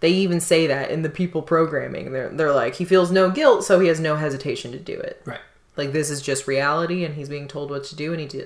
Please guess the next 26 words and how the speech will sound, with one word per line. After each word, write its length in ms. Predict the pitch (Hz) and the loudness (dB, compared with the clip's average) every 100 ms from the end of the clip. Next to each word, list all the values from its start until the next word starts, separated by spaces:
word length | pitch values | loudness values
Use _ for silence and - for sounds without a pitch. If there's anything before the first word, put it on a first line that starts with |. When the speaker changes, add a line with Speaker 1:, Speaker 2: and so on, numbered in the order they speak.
| - | -10
Speaker 1:
he 120 | 160 | -6
does 200 | 143 127 | -4 -4
it. 180 | 131 - _ | -4 -14 _
And 100 | 147 | -10
he, 60 | 147 | -4
Speaker 2:
Yeah. 100 | 131 | -2
Speaker 1:
then 140 | 135 147 | -2 -2
he 120 | 139 | -4
comes 240 | 147 160 | -4 -4
back, 240 | 151 160 170 | -2 -2 -2
and 80 | 143 | -4
he 60 | |
has 160 | 139 127 | -6 -6
no 140 | 139 143 | -6 -6
memory 320 | 131 135 - | -6 -6 -10
of 100 | - | -10
it. 200 | - - - - - - - _ _ | -12 -14 -18 -20 -20 -20 -20 _ _
Like, 320 | 160 139 139 | 2 2 2
that's 580 | 139 190 233 - - - - - 143 147 165 | 2 4 4 0 -6 -8 -18 -16 -16 -16 -2
the 140 | 180 | -2
premium. 560 | 180 190 170 160 147 147 | 2 2 2 0 -4 -2
Go-, 200 | 151 - | -2 -2
he 480 | - - 208 226 | -8 -8 -6 -4
goes 880 | 190 160 175 190 226 247 233 - - _ _ - | -2 4 6 6 6 2 -4 -6 -10 _ _ -12
to 200 | - 147 | -4 -2
kill 760 | 139 - 190 185 185 185 185 | -2 0 2 4 4 2 -2